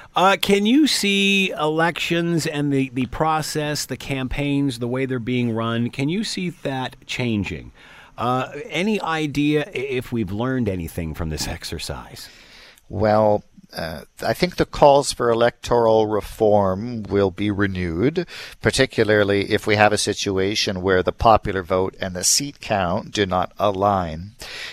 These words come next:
Speaker 2: Uh, I think Elections Canada will continue to make it easier for people to vote, uh, probably looking at online voting at some point in the future, and that should, uh, increase voter participation rates among younger Canadians in particular.
Speaker 1: Uh,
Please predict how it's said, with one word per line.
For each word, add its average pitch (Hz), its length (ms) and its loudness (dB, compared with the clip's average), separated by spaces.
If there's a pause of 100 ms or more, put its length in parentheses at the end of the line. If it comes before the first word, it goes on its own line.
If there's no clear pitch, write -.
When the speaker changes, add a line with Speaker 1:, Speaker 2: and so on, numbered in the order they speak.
(140)
Speaker 2:
Uh, 117 340 4
I 127 140 6
think 151 320 2
Elections 131 400 4
Canada 127 340 0
will 107 140 0
continue 143 440 -2
to 120 120 2
make 113 180 0
it 110 140 -2
easier 123 480 0
for 117 160 -4
people - 320 -4
to 113 100 4
vote, 107 540 4
uh, 98 160 4
probably 110 360 2
looking 101 280 -2
at 95 100 -4
online 117 520 4
voting 113 300 2
at 113 120 -4
some 113 180 -2
point 113 260 -2
in 110 60 -8
the 107 80 -6
future, 113 460 -2 (280)
and 156 200 2
that 165 160 6
should, - 840 2 (160)
uh, - 140 -12
increase - 680 -4
voter 120 220 4
participation 110 800 -2
rates 92 320 0
among 87 240 -4
younger 87 240 -2
Canadians 80 480 -8
in 82 80 -10
particular. 85 480 -10 (100)
Speaker 1:
Uh, 180 220 4